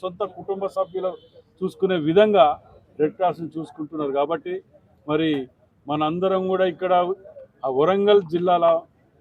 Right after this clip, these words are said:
ఉన్న ప్రతి పౌరుడు కూడా గవర్నమెంట్ చేస్తదిలే ప్రతిదీ అనుకొని కూర్చోవటం కంటే,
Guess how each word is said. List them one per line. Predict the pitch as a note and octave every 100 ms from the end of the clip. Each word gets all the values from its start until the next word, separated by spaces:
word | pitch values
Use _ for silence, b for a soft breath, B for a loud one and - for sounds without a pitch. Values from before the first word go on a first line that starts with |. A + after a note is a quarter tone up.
| _
ఉన్న | D3 E3+
ప్రతి | F3 - E3+ - G#3+
పౌరుడు | - F3+ F#3+ G3+
కూడా | F#3+ E3+ E3+ G#3+ - _ - _ _ _ _ _ - _ _ _ - _ C#3+
గవర్నమెంట్ | E3+ G#3 G#3+ A3 F3
చేస్తదిలే | G3 F#3+ G3+ F#3+ G3
ప్రతిదీ | G3 F3 F3 F#3+
అనుకొని | F#3+ F3 E3+ F3
కూర్చోవటం | E3 E3 F#3 E3 E3+
కంటే, | D3+ D3+ E3 G3+